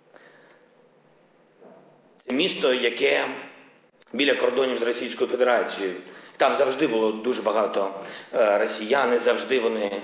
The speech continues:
дружили, були дуже теплі відносини. Там більше двадцяти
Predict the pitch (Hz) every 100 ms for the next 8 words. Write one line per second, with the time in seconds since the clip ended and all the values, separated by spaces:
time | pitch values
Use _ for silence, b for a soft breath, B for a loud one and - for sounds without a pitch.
0 | - B B B B - 98 110 107 143
1 | 120 110 120 120 135 123 123 131 127 117
2 | 113 110 139 131 - 113 107 101 101 -
3 | 123 123 120 147 - 127 127 127 147 -
4 | 143